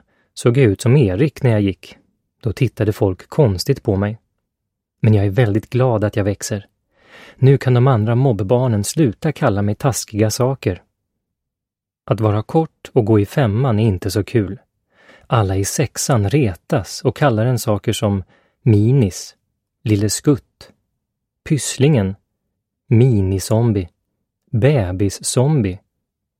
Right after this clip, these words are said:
Lilla Skiten, Kapten Zombie Kortbyxa. Men i år börjar jag sexan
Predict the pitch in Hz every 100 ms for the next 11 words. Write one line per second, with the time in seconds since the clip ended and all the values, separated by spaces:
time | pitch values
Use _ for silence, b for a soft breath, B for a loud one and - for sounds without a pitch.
0 | _ 117 110 123 - 110 113 - 123 95
1 | - _ _ _ _ _ _ _ 131 -
2 | - 113 113 101 _ - 127 120 113 -
3 | 131 - 113 123 - - 98 - _ _
4 | _ _ _ _ _ _ _ _ _ 120
5 | 117 139 160 151 139 127 _ 120 104 110
6 | 110 123 110 104 - - 95